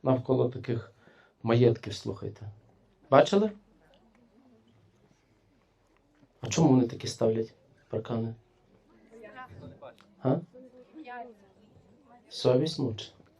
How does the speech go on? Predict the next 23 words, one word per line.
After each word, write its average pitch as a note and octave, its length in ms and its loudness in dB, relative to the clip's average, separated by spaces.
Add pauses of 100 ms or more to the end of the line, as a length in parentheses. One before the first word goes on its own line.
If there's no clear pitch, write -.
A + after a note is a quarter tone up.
(1500)
Совість C3+ 440 -2
мучить, A2+ 300 -8
насправді. - 500 -10 (2000)
Так, D3 280 0 (360)
вони C3+ 220 0
думають, C3+ 380 2
що - 180 0
вони C3 140 6
оберігають B2+ 480 6
своє A#2+ 600 0 (300)
майно, A#2+ 720 4 (840)
бо A2 160 -2
це - 240 2
майно B2 320 2
для A#2 160 0
них A#2 220 -4
є A2+ 60 -4
все. G#2 340 -8 (2000)
Але D3 200 6
в D3+ 60 6
більшості, A3 460 4
не D#3+ 80 6
знаю, D#3+ 380 6